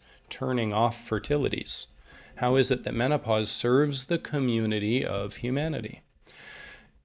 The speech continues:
With that in mind and with that in hand, what is the prime directive of biology? You should all know the answer to this. The prime directive of biology is to reproduce.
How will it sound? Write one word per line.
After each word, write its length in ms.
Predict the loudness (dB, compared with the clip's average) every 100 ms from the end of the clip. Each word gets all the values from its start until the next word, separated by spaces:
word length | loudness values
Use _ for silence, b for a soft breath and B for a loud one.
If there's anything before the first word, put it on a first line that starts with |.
| _ _ 2
With 220 | 2 6
that 200 | 8 8
in 140 | 6
mind 360 | 2 0 0 2
and 200 | 4 4
with 160 | 4
that 220 | 6 6 6
in 120 | 2
hand, 560 | 0 -2 -2 -6 -10 b b b b b 2
what 200 | 8 8
is 160 | 8
the 100 | 4 2
prime 360 | 4 4 4
directive 480 | 6 8 6 2 2
of 160 | 2 4
biology? 540 | 2 2 0 -2 -6
You 140 | -6
should 200 | -6 -4
all 160 | 0 0
know 160 | -2 0
the 140 | 2
answer 260 | 2 4 2
to 120 | 2
this. 240 | -2 -2
The 100 | -4
prime 300 | -4 -2 0
directive 400 | 4 4 4 2
of 160 | 2 4
biology 540 | 6 6 4 2 0
is 160 | 0 0
to 160 | 0 0
reproduce. 800 | -2 0 0 0 2 0 0